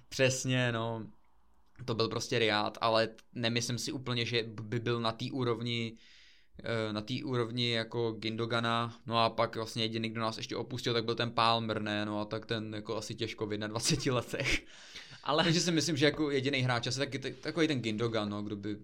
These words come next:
Speaker 1: mohl být braný jako taková legenda klubu,
Speaker 2: Ale
Speaker 1: si
Speaker 2: i ten,
Speaker 1: myslím.
Speaker 2: i ten, i ten Palmer vyhrál víc lig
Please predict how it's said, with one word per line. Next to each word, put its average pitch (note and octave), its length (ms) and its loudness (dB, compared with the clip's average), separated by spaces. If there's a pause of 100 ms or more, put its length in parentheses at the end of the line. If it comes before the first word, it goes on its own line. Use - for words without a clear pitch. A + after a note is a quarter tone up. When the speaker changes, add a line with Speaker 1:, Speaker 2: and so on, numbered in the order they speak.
(140)
Speaker 1:
mohl A2 220 -6
být G#2+ 240 -2
braný G#2+ 300 -4
jako G#2+ 160 -6
taková G#2+ 340 -6
legenda G2+ 380 -6
klubu, G2+ 340 -10
Speaker 2:
Ale C3+ 160 -4
Speaker 1:
si - 60 -4
Speaker 2:
i C3+ 40 -4
ten, D3 160 -2
Speaker 1:
myslím. C#3+ 180 -4
Speaker 2:
i C#3+ 60 -4
ten, D3 220 -2
i D3 80 -4
ten C#3+ 220 -2
Palmer C#3 400 2
vyhrál A#2+ 420 0
víc A#2+ 400 -6 (200)
lig C3 560 0